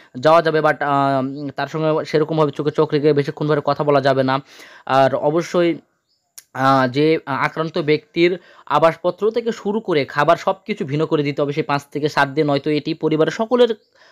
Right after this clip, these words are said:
কাছে ছড়িয়ে পড়তে পারে। কারণ আগেই বলেছি ছোঁয়াচে রোগ, বিশেষ করে, আহ, যে ব্যক্তি আক্রান্ত হবে সে, আহ, বিশেষ করে যদি একা থাকে তাহলে হয়তো অন্যজন আক্রান্ত না হওয়ার সম্ভাবনাটা বেশি থাকে, কারণ খুব দ্রুত সময়টি ছড়িয়ে পড়ে। এই জন্য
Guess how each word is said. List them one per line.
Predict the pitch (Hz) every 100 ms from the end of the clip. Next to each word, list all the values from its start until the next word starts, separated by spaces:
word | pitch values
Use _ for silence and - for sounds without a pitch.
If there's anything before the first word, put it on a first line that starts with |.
| -
কাছে | 147 151
ছড়িয়ে | - 214 226
পড়তে | 147 -
পারে। | 123 123 156 _ - - _
কারণ | 156 160 175
আগেই | 95 160 180
বলেছি | 180 180 -
ছোঁয়াচে | - - 190 190 160
রোগ, | 151 - _ - _
বিশেষ | 139 156 185
করে, | - 185
আহ, | 185 170 170 160 151
যে | 139 170
ব্যক্তি | 175 -
আক্রান্ত | 175 156 180 185 170
হবে | 156 175
সে, | - 160 165
আহ, | 156
বিশেষ | 139 139 156
করে | - 156
যদি | 170 -
একা | 156 170 208
থাকে | 175 175
তাহলে | 165 165 165
হয়তো | - 165
অন্যজন | 170 175 170 165 -
আক্রান্ত | 156 - 165 165
না | 147 156
হওয়ার | 165
সম্ভাবনাটা | 160 156 147 143 147 147
বেশি | 127 165
থাকে, | 185 120 110 104 _ _ - -
কারণ | 151 170
খুব | 202 143
দ্রুত | 185 262
সময়টি | 294 226 185 175
ছড়িয়ে | 175 160
পড়ে। | 156 147 175
এই | 175
জন্য | 156 160 185